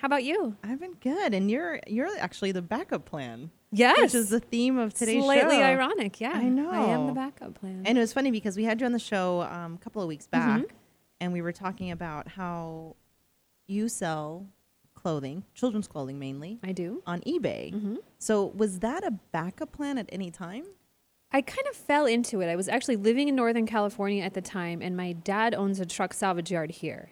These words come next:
Speaker 1: And so I was moving back here and was gonna start selling stuff for him on eBay. It was probably thirteen years ago, and I, so I thought, "Okay, times are changing. You need to get your business online,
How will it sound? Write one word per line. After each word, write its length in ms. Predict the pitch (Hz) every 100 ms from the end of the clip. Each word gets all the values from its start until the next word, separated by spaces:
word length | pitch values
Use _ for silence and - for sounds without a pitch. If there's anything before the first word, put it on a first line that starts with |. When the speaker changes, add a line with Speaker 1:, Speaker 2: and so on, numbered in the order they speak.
| -
Speaker 1:
And 100 | 180
so 100 | 190
I 20 |
was 100 | 180
moving 300 | 202 233 294
back 180 | 294 285
here 180 | 262 240
and 80 | 208
was 120 | 196
gonna 180 | 202 196
start 440 | - 208 196 -
selling 320 | - 196 185
stuff 360 | 190 - 185 165
for 180 | - 180
him 180 | 247 240
on 120 | 170
eBay. 260 | 156 147
It 60 | 143
was 240 | 175 - - _ _ _ _ _ _
probably 220 | - 240 208
thirteen 380 | 226 208 226 208
years 200 | 196 208
ago, 320 | 202 214 220
and 100 | 196
I, 180 | 190 180
so 120 | -
I 100 | 202
thought, 200 | 180 185
"Okay, 240 | 269 277 233 - - -
times 240 | 254 269
are 80 | 269
changing. 460 | 240 233 220 214 208
You 60 |
need 120 | 220 214
to 60 |
get 100 | 214
your 80 | 220
business 420 | 190 185 202 208
online, 720 | 240 247 208 202 190 196 208